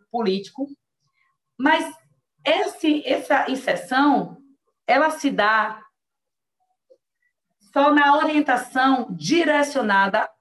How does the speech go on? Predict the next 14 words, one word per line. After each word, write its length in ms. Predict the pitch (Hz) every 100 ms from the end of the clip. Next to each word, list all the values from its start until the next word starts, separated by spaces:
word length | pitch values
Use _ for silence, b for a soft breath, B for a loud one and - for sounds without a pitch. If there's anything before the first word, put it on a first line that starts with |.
| _ _
para 300 | 262 277 320
o 40 |
voto. 680 | 202 147 202 214 180 - - - _ _ _ _ _ _ _
Não 240 | 247 311 311
é 100 | 349
uma 160 | 403
discussão 640 | 285 269 269 - 233 220 226
sobre 360 | - 214 190
política, 600 | - 185 156 139 - _ _ _ _ _ _ _
não 260 | 254 302 311
é 80 | 370
uma 160 | 370
discussão 680 | 294 - 269 - 233 226 226
sobre 680 | - - 208 202 180 175